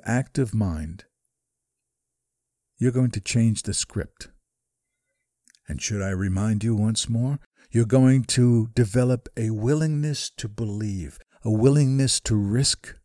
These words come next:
believing. You're going to set your goals, and laser-like, you're going to focus on those goals.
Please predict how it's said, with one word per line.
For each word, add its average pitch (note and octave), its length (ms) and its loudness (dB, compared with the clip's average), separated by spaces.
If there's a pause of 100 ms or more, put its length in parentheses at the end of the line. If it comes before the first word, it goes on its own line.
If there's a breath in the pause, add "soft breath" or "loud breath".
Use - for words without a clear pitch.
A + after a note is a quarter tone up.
(240)
believing. F#2 560 -8 (1700)
You're A#2+ 120 2
going C3+ 200 6
to C3 60 2
set - 380 4
your B2 80 2
goals, G2+ 720 0 (880)
and G2 140 0
laser-like, A2+ 760 0
you're G#2 80 -4
going A2+ 240 2
to G2+ 140 -2
focus - 520 -2
on G#2 200 2
those G2+ 240 -2
goals. F2+ 520 -10